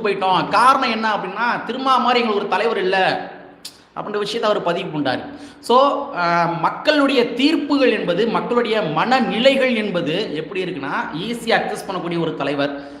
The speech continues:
அதுவும் இல்லாம வந்து, ஆ, அரசியல் தெரிந்த நபர்களா இருக்காங்க. சிதம்பரம் தொகுதியை சார்ந்த நபர்களும் விழுப்புரம் தொகுதியை சார்ந்த நபர்களும் அரசியல் தெரிந்த நபர்களா இருக்கிறாங்க. அவங்க சொல்றாங்க, இந்த ஓ பி சி மக்களுடைய இடஒதுக்கீடு இருக்கு இல்லையா,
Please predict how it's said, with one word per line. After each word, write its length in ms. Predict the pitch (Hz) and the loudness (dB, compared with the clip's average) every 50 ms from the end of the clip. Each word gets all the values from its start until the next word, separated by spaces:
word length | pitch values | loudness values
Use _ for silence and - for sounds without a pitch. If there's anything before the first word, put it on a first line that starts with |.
| - - - | -20 -8 -2
அதுவும் 240 | - 175 185 196 | 0 0 2 2
இல்லாம 180 | 196 190 185 175 | 2 2 2 0
வந்து, 480 | 175 175 214 214 196 165 143 131 123 120 - - | 0 0 0 2 2 2 0 0 -2 -6 -8 -8
ஆ, 360 | - 127 131 131 127 127 123 - | -6 -4 -2 -2 -2 -4 -4 -2
அரசியல் 600 | 156 185 240 277 - - 254 254 247 240 233 - | -2 -2 -2 -2 -4 -4 -4 -4 -4 -4 -4 -2
தெரிந்த 360 | 226 233 262 285 - - 247 | -2 2 2 2 2 2 2
நபர்களா 280 | 208 180 180 170 180 | 0 0 0 2 2
இருக்காங்க. 360 | 170 156 147 156 147 139 127 - | 2 2 0 -2 -2 -4 -4 -6
சிதம்பரம் 420 | 147 160 185 180 180 180 175 165 | -4 -4 -2 -2 -2 -2 -2 -4
தொகுதியை 320 | 165 156 147 143 147 139 | -4 -4 -2 0 0 -2
சார்ந்த 240 | - 147 139 139 143 | 0 -2 -2 -2 -2
நபர்களும் 420 | 135 127 131 127 127 143 190 196 160 | -2 -2 -4 -2 -2 -2 0 0 -2
விழுப்புரம் 440 | 151 190 220 - - 202 185 175 | 0 0 -2 0 0 0 0 0
தொகுதியை 320 | - 165 156 147 143 143 143 | -2 -2 0 0 0 0 0
சார்ந்த 220 | - 143 135 139 | 0 -2 0 0
நபர்களும் 320 | 135 127 139 139 156 196 185 | -2 -4 -4 -6 -4 -2 0
அரசியல் 560 | 139 147 170 214 208 - 226 208 196 180 180 | 0 0 0 -2 -4 -4 -4 -2 -2 -2 0
தெரிந்த 300 | 190 180 190 202 196 190 | 0 0 0 0 0 0
நபர்களா 320 | 175 151 151 143 143 139 131 | -2 0 0 0 0 0 0
இருக்கிறாங்க. 340 | 127 117 - 120 117 110 - - - - - - - - - - - - | -2 -4 -6 -6 -6 -8 -10 -14 -16 -18 -20 -20 -20 -20 -20 -20 -2 2
அவங்க 320 | 156 180 196 202 185 208 | 2 2 2 0 -2 -2
சொல்றாங்க, 400 | 240 269 277 262 240 196 165 143 | 0 2 2 2 2 0 0 -2
இந்த 140 | 135 135 135 | -2 -4 -4
ஓ 180 | 143 185 247 | 0 2 2
பி 160 | 254 262 269 240 | 2 2 0 -4
சி 120 | - 240 | -4 -2
மக்களுடைய 420 | 233 226 226 220 208 214 208 202 185 185 | -4 -4 -2 0 -2 0 0 0 -2 0
இடஒதுக்கீடு 320 | 180 233 240 240 233 226 - | 2 2 2 2 2 0 0
இருக்கு 240 | 180 175 175 185 156 | -2 -2 -2 -2 -2
இல்லையா, 380 | 156 147 147 160 156 - - | -2 2 4 4 2 2 0